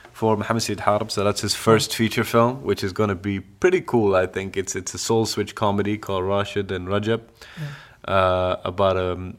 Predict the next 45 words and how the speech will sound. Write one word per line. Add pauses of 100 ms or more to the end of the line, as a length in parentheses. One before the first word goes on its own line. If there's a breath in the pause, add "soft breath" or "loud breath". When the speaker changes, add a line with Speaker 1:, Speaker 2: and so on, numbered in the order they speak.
Speaker 1:
an
Emirati
C
E
O, (540 loud breath)
uh, (100)
about
to
do
the
biggest
deal
of
his
life, (480 loud breath)
um,
who
switches
souls
with
an
Egyptian
food
delivery
guy. (600 loud breath)
Speaker 2:
Wow.
Speaker 1:
Uh,
and
Speaker 2:
Okay.
Speaker 1:
it's
about,
the
Speaker 2:
That's
Speaker 1:
whole
Speaker 2:
funny.
Speaker 1:
film
is
about
how
they're
trying
to,
like,
switch
back,